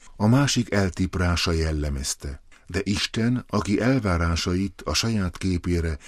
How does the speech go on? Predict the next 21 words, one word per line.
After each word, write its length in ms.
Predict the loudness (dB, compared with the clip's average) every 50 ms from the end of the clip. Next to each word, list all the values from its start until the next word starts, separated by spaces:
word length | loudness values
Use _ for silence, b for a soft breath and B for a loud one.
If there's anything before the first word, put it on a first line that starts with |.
| B B B B
és 160 | B -4 -2
hasonlatosságára 1000 | 0 0 2 2 0 0 0 0 -2 -2 -4 -2 -2 -2 -2 -2 -2 -2 -2 -2
teremtett 640 | -2 0 0 2 2 2 0 -2 -2 -4 -6 -4 -4
emberbe 460 | -2 -2 0 0 -2 -2 -4 -4 -4
helyezte, 640 | -4 -2 -2 -2 -2 -4 -4 -6 -6 -4 -4 -4 -6 -8 b b b b b
várakozott. 1040 | b 2 2 2 2 0 -4 -6 -8 -8 -8 -8 -8 -8 -12 -14 -18 _ -20 -20 -20 _ -20 b b b b b b b b b
Az 200 | b -6 -4 -2
Isten 520 | 0 0 0 0 0 2 2 4 4 2 2 0
várakozott. 920 | 0 0 0 0 -2 -6 -8 -8 -6 -6 -6 -6 -6 -8 -10 -18 -20 -20 -20 B B B B B B B B B B
Olyan 260 | 8 8 10 10 8
sokáig 560 | 6 4 2 4 4 4 4 6 4 4 4
várakozott, 800 | 4 4 4 4 2 2 0 0 0 2 2 0 0 -2 -6 -20 B B B B B B B B
hogy 160 | B 0 0
talán 360 | 4 6 6 6 8 8 6
egy 80 | 6 6
bizonyos 420 | 4 4 6 6 4 4 2 0
ponton 540 | -2 0 2 2 2 2 2 2 0 0 0
feladhatta 720 | 2 2 2 4 4 2 0 -2 -4 -6 -6 -4 -2 -2 -2
volna 340 | 0 0 0 0 2 2
a 100 | 2 0
reményt. 560 | 0 0 0 -2 -2 -4 -6 -8 -10 -14 -18